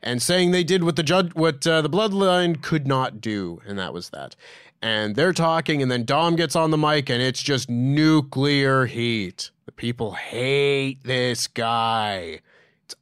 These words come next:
awesome. And yeah, he talks a little bit about Rhea Ripley being the women's world champion and such, and solid enough stuff. They said they're there to pit-, to take over for the, the Bloodline,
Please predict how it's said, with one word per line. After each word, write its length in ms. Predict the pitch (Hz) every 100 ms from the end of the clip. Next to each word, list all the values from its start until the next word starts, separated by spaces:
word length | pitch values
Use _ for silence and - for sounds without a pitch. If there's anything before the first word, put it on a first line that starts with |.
| -
awesome. 680 | 131 127 127 - 101 82 - _ _ _ _ _ -
And 160 | 170
yeah, 300 | 226 233 117 - _
he 140 | 180
talks 340 | 185 180 170 185
a 40 |
little 200 | 170 165
bit 160 | 160 151
about 240 | 147 139
Rhea 200 | 139 135
Ripley 520 | 170 202 180 185 180
being 340 | 156 151 143 131
the 80 |
women's 420 | 120 120 117 113 -
world 240 | 123 113
champion 580 | - 175 185 180 175 170
and 160 | 156 139
such, 460 | 156 156 151 139 - - - 120 -
and 500 | 127 135 135 127 117 - _ _ _ -
solid 460 | - - 90 95
enough 180 | 101 110
stuff. 380 | - 180 208 - - - -
They 100 | 127
said 260 | 139 143
they're 180 | 135 151
there 240 | 139 143 139
to 140 | 127 - _
pit-, 220 | 151 147
to 100 | 139
take 240 | 135 143 135
over 220 | 131 120
for 240 | 120 120
the, 320 | 113 110 107 101
the 80 |
Bloodline, 680 | 101 120 113 110 110 107 104